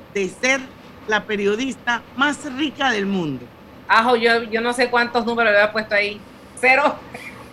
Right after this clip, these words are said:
Speaker 1: Pero, entonces me dice, "Eh, esa es la clave de mi éxito. Las oportunidades están ahí,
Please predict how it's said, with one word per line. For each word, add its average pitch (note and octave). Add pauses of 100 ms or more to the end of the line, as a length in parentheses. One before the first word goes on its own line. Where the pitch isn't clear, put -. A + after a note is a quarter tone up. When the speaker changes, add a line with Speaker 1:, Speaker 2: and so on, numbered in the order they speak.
(1040)
Speaker 1:
Pero, B3+ (160)
entonces F#3
me F#3
dice, -
"Eh, G#3 (160)
esa B3
es C4 (120)
la F3+
clave F#3+
de F3+
mi D#3+
éxito. C#3+ (160)
Las F#3
oportunidades F#3
están F#3+
ahí, G3